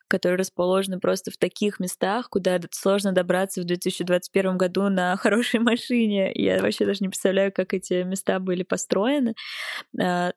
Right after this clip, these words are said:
там я чувствую какую-то невероятную энергию, и там со мной были мои подруги из Москвы, которые подтверждают вот это вот ощущение. Вот в таких местах ты просто не можешь не верить. Вот какое-то... я, я не могу это объяснить,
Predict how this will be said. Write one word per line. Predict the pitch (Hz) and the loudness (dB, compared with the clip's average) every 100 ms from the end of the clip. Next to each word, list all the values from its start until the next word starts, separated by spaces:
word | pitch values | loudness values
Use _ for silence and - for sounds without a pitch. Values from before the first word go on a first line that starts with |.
| _ | _
там | 190 208 | 0 2
я | 220 196 | 2 0
чувствую | - 196 196 | -2 -2 0
какую-то | 185 - 190 185 - 180 | 0 0 2 2 0 0
невероятную | 175 180 185 185 185 185 175 | 2 2 4 4 2 0 -2
энергию, | 180 233 233 196 | 0 0 2 0
и | |
там | 185 180 | 2 0
со | - | 0
мной | 175 180 | 0 0
были | 175 180 180 | 2 0 0
мои | 175 175 | 0 -2
подруги | 170 170 180 175 170 | -2 -2 -2 -2 -2
из | 170 | -4
Москвы, | 170 - 196 254 | -8 -4 0 0
которые | 247 220 202 190 185 180 - - - | 0 0 2 2 0 -2 -8 -16 -4
подтверждают | 196 185 180 185 180 175 | -2 -2 0 2 2 0
вот | 170 165 | -2 -2
это | 160 | -2
вот | 175 | -4
ощущение. | 170 - 240 254 202 - - - - - | -2 0 0 0 -2 -6 -20 -20 -12 -2
Вот | 185 | -2
в | - | 0
таких | 180 - 220 | -2 0 -2
местах | 185 180 196 247 - _ | -2 -2 0 -2 -2 _
ты | 190 | -2
просто | 185 208 - 196 | 2 0 0 2
не | 185 | 4
можешь | 190 185 190 190 185 | 4 4 2 -2 -4
не | 170 | 0
верить. | 160 147 - | 2 2 -2
Вот | 175 | -2
какое-то... | - - 196 196 - | -2 2 2 2 0
я, | 196 180 | 2 2
я | 214 190 | 2 2
не | 196 | 2
могу | 190 214 | 2 2
это | 185 175 | 2 0
объяснить, | 180 - 269 349 - | -2 -2 -2 -2 -8